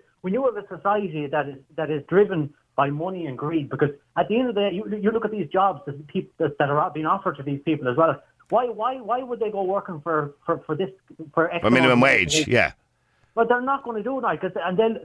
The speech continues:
Speaker 1: they'll look at, they'll look at these fellas going around driving in these fancy cars, and they say,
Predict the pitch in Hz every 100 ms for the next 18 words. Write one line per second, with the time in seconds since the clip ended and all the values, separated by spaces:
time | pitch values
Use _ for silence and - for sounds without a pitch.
0 | - 254 240 247 185 - _ _ 202 233
1 | 226 196 190 196 - 185 143 165 160 175
2 | 165 131 143 180 160 156 165 160 165 151
3 | 139 123 147 143 123 135 151